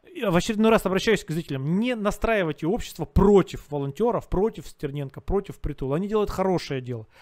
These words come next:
Помогать им нужно, потому что это помощь вооружённым силам. Сегодня это приоритетная задача. Но и с их стороны молчать, делать вид, что проблем нет,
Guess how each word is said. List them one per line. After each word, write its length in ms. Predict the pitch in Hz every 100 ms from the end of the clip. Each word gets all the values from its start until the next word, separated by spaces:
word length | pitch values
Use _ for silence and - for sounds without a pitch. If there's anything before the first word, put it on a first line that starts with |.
| -
Помогать 460 | - 170 175 202 196
им 140 | 190
нужно, 500 | 170 202 185 123 120 - _ -
потому 240 | - 170
что 140 | - 160
это 120 | -
помощь 440 | 220 190 143 - _ _
вооружённым 540 | 135 160 151 180 175 156
силам. 380 | 262 254 143 -
Сегодня 360 | - 180 175
это 100 | 139
приоритетная 600 | - 156 160 185 - 139
задача. 420 | 127 131 120 - _ _ _ _ _ 160
Но 140 | 196
и 80 | 196
с 100 | -
их 160 | -
стороны 380 | - 202 190 175
молчать, 520 | 160 165 - 156 131
делать 300 | 151 165 147
вид, 80 | 160
что 160 | - -
проблем 480 | 151 147 156 135 156
нет, 300 | 254 -